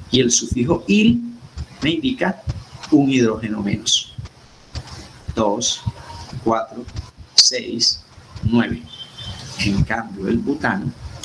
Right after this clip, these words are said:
es C cuatro H diez, lo acabamos de recordar y lo acabo de decir yo antes.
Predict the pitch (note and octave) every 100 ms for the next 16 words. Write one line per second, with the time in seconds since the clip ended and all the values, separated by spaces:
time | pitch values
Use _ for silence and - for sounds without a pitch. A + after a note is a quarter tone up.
0 | - - - _ - - - - - -
1 | - - - A2 G2+ - - - - -
2 | B2 A#2 - E3+ - - - - - -
3 | - - - - - - - - - -
4 | G2+ - F#2+ A#2 A#2+ A#2+ - - - -
5 | F#2+ F#2+ F#2+ G#2 G2+ G2+ G2 G2+ A#2+ B2+
6 | G#2+ G2 F#2+ G2 F#2+ F#2+ G2+ G#2 G2+ G2
7 | F#2+ G#2 A2 A#2+ -